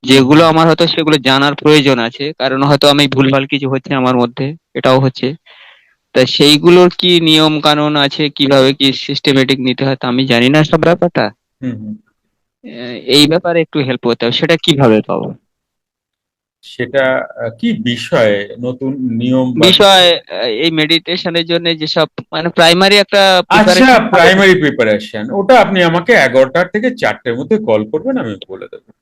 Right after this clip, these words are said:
Speaker 1: হ্যাঁ, আচ্ছা, আচ্ছা,
Speaker 2: ওদেরকে
Speaker 1: ঠিক আছে।
Speaker 2: বলবেন, আগে টেক্সট করে দেবেন যে আমি গুরুজির সাথে একটু কথা বলতে চাই।
Speaker 1: আচ্ছা, আচ্ছা, ঠিক আছে, ঠিক আছে।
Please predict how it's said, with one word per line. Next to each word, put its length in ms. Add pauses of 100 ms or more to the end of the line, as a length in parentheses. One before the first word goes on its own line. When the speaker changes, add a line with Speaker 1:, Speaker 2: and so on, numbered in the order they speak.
Speaker 1:
হ্যাঁ, 300 (300)
আচ্ছা, 420
আচ্ছা, 200 (160)
Speaker 2:
ওদেরকে 240
Speaker 1:
ঠিক 120
আছে। 100
Speaker 2:
বলবেন, 600
আগে 300
টেক্সট 340
করে 160
দেবেন 380
যে 120
আমি 180
গুরুজির 420
সাথে 180
একটু 160
কথা 300
বলতে 340
চাই। 160 (680)
Speaker 1:
আচ্ছা, 400
আচ্ছা, 260 (140)
ঠিক 260
আছে, 280
ঠিক 180
আছে। 180